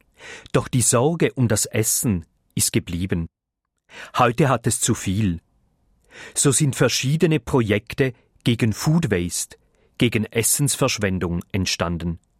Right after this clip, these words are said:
Lebensmittel aus Läden und Restaurants sollen nicht weggeworfen,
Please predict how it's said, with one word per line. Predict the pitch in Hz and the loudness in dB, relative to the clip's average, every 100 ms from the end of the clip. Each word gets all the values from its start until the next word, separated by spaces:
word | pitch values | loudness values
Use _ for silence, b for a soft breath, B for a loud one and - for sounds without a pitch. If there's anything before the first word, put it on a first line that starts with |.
| _ _ _ _ B B B | _ _ _ _ B B B
Lebensmittel | 110 123 139 156 - 151 160 - | 2 2 2 2 2 2 2 0
aus | 104 110 | 0 0
Läden | 104 98 113 151 131 | 2 2 2 2 2
und | 110 87 | 2 0
Restaurants | 110 - 135 117 120 117 - - _ _ _ | 0 2 0 2 0 0 -4 -8 _ _ _
sollen | - 135 120 | 0 2 4
nicht | 120 113 110 | 0 0 0
weggeworfen, | 143 - - 123 95 87 - 90 | 0 0 -2 0 0 -2 -4 -4